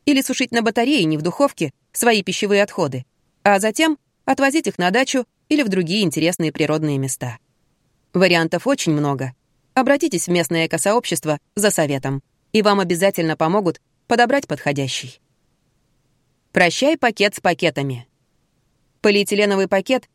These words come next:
один из шайки экологических злодеев нашего века, начинавший в тысяча девятьсот семидесятых как суперзвезда.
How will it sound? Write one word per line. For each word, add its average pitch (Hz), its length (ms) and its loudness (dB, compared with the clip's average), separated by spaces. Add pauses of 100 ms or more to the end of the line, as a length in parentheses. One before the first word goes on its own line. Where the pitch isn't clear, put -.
(260)
один 233 300 2
из 208 80 0
шайки 226 340 -2
экологических 196 640 -2
злодеев 190 440 0
нашего 185 360 0
века, 202 340 0 (300)
начинавший 208 520 0
в - 40 -14
тысяча 196 300 -4
девятьсот 180 280 -2
семидесятых 190 640 -2 (200)
как 208 200 0
суперзвезда. 202 720 -2